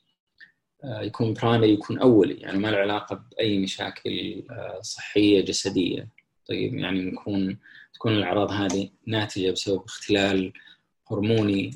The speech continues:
مثلًا، أو اضطرابات في، في تركيب الدماغ، أورام، وإلى آخره.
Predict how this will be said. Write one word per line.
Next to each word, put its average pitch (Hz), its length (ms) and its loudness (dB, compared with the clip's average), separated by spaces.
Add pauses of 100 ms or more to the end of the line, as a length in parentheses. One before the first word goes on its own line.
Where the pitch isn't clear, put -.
مثلًا، 95 800 -4
أو 101 140 -6
اضطرابات 98 680 0
في، 98 840 -6 (240)
في - 140 -20
تركيب 98 360 -4
الدماغ، 98 680 -2 (400)
أورام، 101 720 0
وإلى 98 640 -8
آخره. - 340 -12